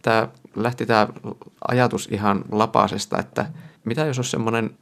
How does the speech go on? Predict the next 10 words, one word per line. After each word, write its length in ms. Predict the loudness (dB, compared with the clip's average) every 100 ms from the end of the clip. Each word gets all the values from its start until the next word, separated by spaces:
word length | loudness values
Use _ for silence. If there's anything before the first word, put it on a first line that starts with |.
| -6 0
V 320 | 4 4 4 2
R-paikka, 800 | 0 -2 2 2 2 -4 _ -2 -2 -8 -10
missä 260 | -8 -6
nyt 180 | -4 2
olisi 160 | 2 2
semmonen 340 | 0 2 4
vaikka 340 | 4 2 -2 -4 -8 _ _
sadan 680 | -14 -8 -2 0 4 4 4
neliön 480 | 0 0 0 0 -2 -8 _ -4
tila, 380 | -2 0 0